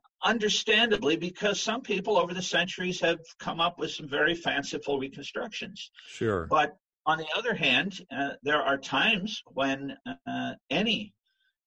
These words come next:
Speaker 1: uh, two people narrating, uh, the same event,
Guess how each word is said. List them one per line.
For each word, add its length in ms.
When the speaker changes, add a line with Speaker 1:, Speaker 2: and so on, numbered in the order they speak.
Speaker 1:
uh, 200
two 240
people 500
narrating, 840
uh, 280
the 100
same 420
event, 460